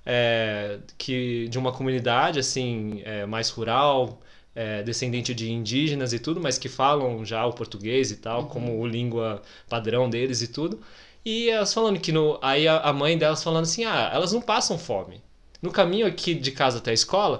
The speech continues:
Speaker 1: elas vão catando frutas, porque os pais vão ensinando, vão mostrando como é que se abre uma fruta, onde que pega, qual que pode comer, como é que se come. Então elas nunca vão passar fome. Você vê que não tem uma criança, é, raquítica, magra, entendeu? É tudo,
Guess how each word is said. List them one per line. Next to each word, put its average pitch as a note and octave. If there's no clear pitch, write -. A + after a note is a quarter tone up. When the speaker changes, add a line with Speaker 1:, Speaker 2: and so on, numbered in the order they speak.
Speaker 1:
elas G3
vão G3+
catando G3+
frutas, G3
porque C3
os F3+
pais F#3+
vão F3+
ensinando, B2+
vão C3
mostrando E3
como D3
é -
que C3+
se D3+
abre B2
uma D3
fruta, D3+
onde C3
que F3
pega, C#3+
qual B2+
que -
pode B2+
comer, D3+
como C#3
é B2+
que B2+
se D#3+
come. C#3
Então G#3
elas G3
nunca C4
vão F3
passar D#3
fome. E3
Você F#3
vê F3
que A3+
não A3+
tem G#3+
uma A3+
criança, G3
é, C#3
raquítica, E3
magra, B2+
entendeu? A2+
É C#3+
tudo, D4+